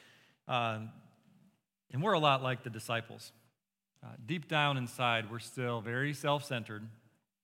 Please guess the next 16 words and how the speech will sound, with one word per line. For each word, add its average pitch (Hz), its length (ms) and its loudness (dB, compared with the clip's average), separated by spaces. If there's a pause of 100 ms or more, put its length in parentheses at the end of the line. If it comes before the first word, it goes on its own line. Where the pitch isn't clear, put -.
(540)
And 127 100 -2
it's 127 140 -2
a 127 40 -4
process 139 520 2
of 110 120 -8
growth 117 360 -4 (140)
to 123 80 -6
get 113 120 -4
out 127 160 2
of 101 60 -6
that 104 280 -8
because 113 320 -8
we're 123 140 -8
just 120 260 -8
convinced 127 540 -4
inside 120 680 4